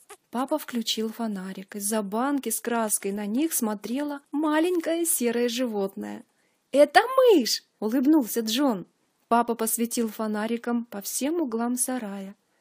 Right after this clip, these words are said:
«Видишь, Джон, здесь никто не прячется». На дворе всё было тихо и спокойно. К этому времени Джону уже не было страшно.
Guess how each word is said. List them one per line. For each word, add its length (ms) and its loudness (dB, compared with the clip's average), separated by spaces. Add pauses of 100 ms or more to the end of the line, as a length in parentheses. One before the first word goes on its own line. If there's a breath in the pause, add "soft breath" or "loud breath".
(200)
«Видишь, 520 -4
Джон, 480 -4 (100)
здесь 420 2
никто 380 2
не 140 2
прячется». 720 -4 (360)
На 120 -4
дворе 400 -4
всё 240 -4
было 240 -6
тихо 560 -4
и 60 -8
спокойно. 840 -6 (320)
К 80 -10
этому 360 -6
времени 520 0
Джону 520 -2
уже 220 -2
не 220 0
было 220 -8
страшно. 640 -10